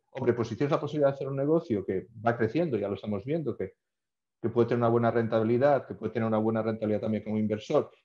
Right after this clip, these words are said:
pero además, de paso, pues estás haciendo una buena labor social, pues la verdad es que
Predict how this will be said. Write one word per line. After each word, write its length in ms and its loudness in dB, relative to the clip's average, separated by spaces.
pero 180 4
además, 460 2
de 100 -6
paso, 360 -2
pues 140 -6
estás 240 -6
haciendo 460 -2
una 280 -4
buena 300 -2
labor 320 -4
social, 360 -6
pues 140 -10
la 80 -4
verdad 180 -4
es 120 -10
que 200 -2